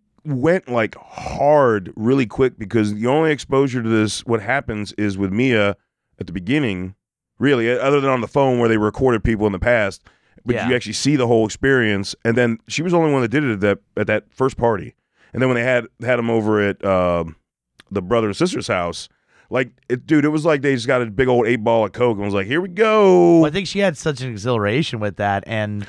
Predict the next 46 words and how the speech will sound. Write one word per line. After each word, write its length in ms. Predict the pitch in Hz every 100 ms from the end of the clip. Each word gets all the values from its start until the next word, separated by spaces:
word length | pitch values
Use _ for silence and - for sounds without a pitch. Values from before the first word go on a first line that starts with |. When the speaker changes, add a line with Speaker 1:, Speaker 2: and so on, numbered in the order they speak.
| -
Speaker 1:
But 120 | 131
everybody 360 | 165 202 190 190
Speaker 2:
and 80 |
then 60 | 175
Speaker 1:
did 60 | 190
it, 40 |
Speaker 2:
she's, 60 | 160
Speaker 1:
like, 160 | 156
Speaker 2:
like, 80 | 175
Speaker 1:
five, 220 | 170 170 185
Speaker 2:
push-, 80 |
Speaker 1:
six 180 | 175 156
Speaker 2:
and 100 | 180 185
then 40 |
Speaker 1:
times. 140 | 180 120
Speaker 2:
she's, 80 | 160
like, 180 | 139 -
pushing, 600 | - 147 127 139 120 107
like, 260 | 107 104
her 340 | 113 113 107 101 -
best 220 | 107 -
friend 680 | 107 110 113 110 110 110 98
and 160 | 104
everybody. 480 | 104 101 104 107 104 - _
Speaker 1:
Everybody, 360 | 175 240 240 202
w-, 140 | 180 160
like, 160 | 160
there's, 220 | 170 156
like, 180 | 175 147
five 540 | - - - 175 190 180
other 200 | 175 156
people 320 | 165 147 156
there 200 | 143 143
that 160 | 131
willingly 320 | 120 135 135 123
did 180 | 120
it, 60 | 120
like, 180 | 107 95
six 400 | - - 143 117
or 60 |
seven 240 | 120 113 104
times. 340 | 98 90 -
Speaker 2:
Yeah. 300 | 123 113 87 104
Speaker 1:
'Cause 140 | 143
it 80 | 143
shows, 480 | - 175 175 147